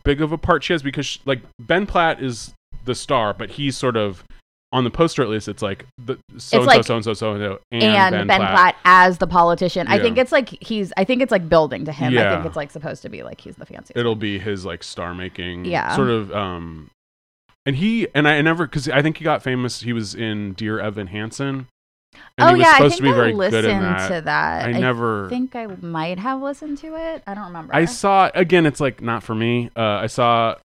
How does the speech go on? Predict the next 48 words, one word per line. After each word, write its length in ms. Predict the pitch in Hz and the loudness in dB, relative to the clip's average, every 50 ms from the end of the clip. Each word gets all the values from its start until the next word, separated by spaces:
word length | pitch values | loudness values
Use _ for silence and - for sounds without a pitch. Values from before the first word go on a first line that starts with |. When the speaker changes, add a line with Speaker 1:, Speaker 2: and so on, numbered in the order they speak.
| _ _ _ _ _ _ _ - | _ _ _ _ _ _ _ -6
Speaker 1:
his 180 | 117 120 104 | -6 -6 -4
performance 520 | - - 110 101 - 107 101 104 101 - - | -4 -6 -8 -6 -4 -4 -4 -4 -4 -6 -6
on 100 | 104 101 | -6 -6
the 80 | 98 | -8
Tonys, 440 | - - - 107 107 107 107 107 98 | -10 -8 -8 -6 -4 -4 -4 -4 -4
and 80 | 113 123 | -2 0
he 80 | 131 | 0
did 200 | 123 135 143 131 | 0 0 -2 -2
seem 180 | - 127 117 107 | -2 -4 -6 -4
very, 320 | 98 98 92 92 92 90 - _ _ | -4 -6 -6 -6 -8 -10 -12 _ _
he's 200 | - 117 107 87 - | -12 -12 -10 -8 -6
obviously 300 | 104 101 98 - 95 85 | -6 -6 -6 -6 -8 -10
very 140 | 85 85 | -10 -10
talented. 400 | 82 - 85 92 90 85 87 - - - | -12 -12 -14 -14 -14 -14 -16 -16 -10 -6
So 180 | 117 107 104 104 _ - | -6 -6 -6 -6 _ -4
Speaker 2:
Yeah, 440 | 185 180 170 156 151 151 147 165 - - | 0 2 4 6 6 6 4 2 2 4
I 140 | - 320 330 | 6 6 6
heard, 320 | 311 403 622 719 453 233 - | 6 2 2 0 0 -2 0
actually, 440 | - 226 247 240 - 285 269 254 | 2 2 2 0 -2 -4 -2 0
yeah, 100 | 247 247 | 2 4
I 80 | 226 202 | 4 2
kinda 240 | - 220 247 269 311 508 494 415 | 2 -2 -4 -4 -4 -4 -6 -6
heard 180 | 370 294 226 - | -6 -8 -6 -8
some 100 | 233 208 | -8 -8
people 200 | 208 208 202 190 | -8 -8 -8 -8
who 60 | 208 190 | -8 -6
didn't 140 | 170 175 160 | -6 -6 -6
really 160 | 160 170 165 | -6 -8 -6
like 200 | - - - 175 | -6 -8 -8 -8
Dear 200 | - - - 143 - - | -10 -10 -10 -10 -10 -12
Evan 200 | 160 156 - - | -12 -10 -8 -4
Hansen. 160 | 143 156 - | -2 -2 0
Speaker 1:
I 40 | 113 247 285 | 2 2 0
think 120 | 320 - - | 2 2 2
the 120 | 349 294 | 2 2
show, 640 | 180 - - - - 147 135 131 135 135 135 135 127 - | 2 0 -2 -2 -2 0 0 2 2 2 2 0 0 2
I 120 | 135 147 | 2 2
just 260 | 143 190 180 - - - | 2 2 -2 -4 -6 -6
hear 200 | - 175 180 165 | 0 2 2 2
it 240 | 147 - - - - | 2 0 -2 -6 -4
might 160 | 123 123 123 | -2 -2 0
be 80 | - 135 | 0 0
a 60 | 127 | 0
little 320 | 120 113 110 107 104 104 - _ _ _ _ _ _ _ _ _ _ _ _ _ - | 2 0 0 -2 -4 -6 -10 _ _ _ _ _ _ _ _ _ _ _ _ _ -10
problematic, 760 | - - 117 113 113 117 107 107 101 104 107 107 107 98 - | -4 0 0 2 2 0 0 0 -2 -2 0 -2 -2 -4 -4
like, 360 | 101 92 87 92 87 _ - - _ - | -8 -8 -8 -8 -10 _ -20 -20 _ -12
talking 260 | - 104 101 95 107 | -8 -6 -6 -6 -6
about 360 | 104 95 98 95 98 98 98 | -6 -6 -4 -4 -4 -6 -8